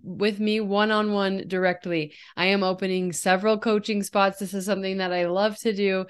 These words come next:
It's something that, um, brings me a lot of joy, um, to be able to work one-on-one with women and their unique circumstances, their unique goals, and all of the above.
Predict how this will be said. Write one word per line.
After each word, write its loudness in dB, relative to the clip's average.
It's -4
something 0
that, 0
um, -6
brings 0
me 2
a 4
lot 4
of 0
joy, 0
um, -6
to -8
be 0
able 2
to -6
work -2
one-on-one 0
with -2
women 2
and -4
their 2
unique -2
circumstances, 2
their 4
unique 0
goals, 2
and -4
all -2
of -4
the 0
above. 0